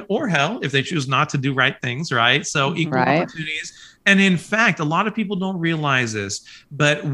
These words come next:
Speaker 1: women are elevated in the Islamic faith in so many ways. The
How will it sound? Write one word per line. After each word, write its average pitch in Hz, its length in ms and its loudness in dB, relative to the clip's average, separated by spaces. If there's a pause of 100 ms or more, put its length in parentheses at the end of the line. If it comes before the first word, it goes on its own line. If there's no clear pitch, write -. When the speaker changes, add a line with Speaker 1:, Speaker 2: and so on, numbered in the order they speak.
Speaker 1:
women 208 280 0
are 151 260 -2
elevated 180 840 2
in 151 100 -2
the 147 200 -4
Islamic 151 360 -4
faith 143 280 -6
in 131 60 -10
so 131 340 -10
many 127 160 -4
ways. 113 300 -4
The 120 100 -4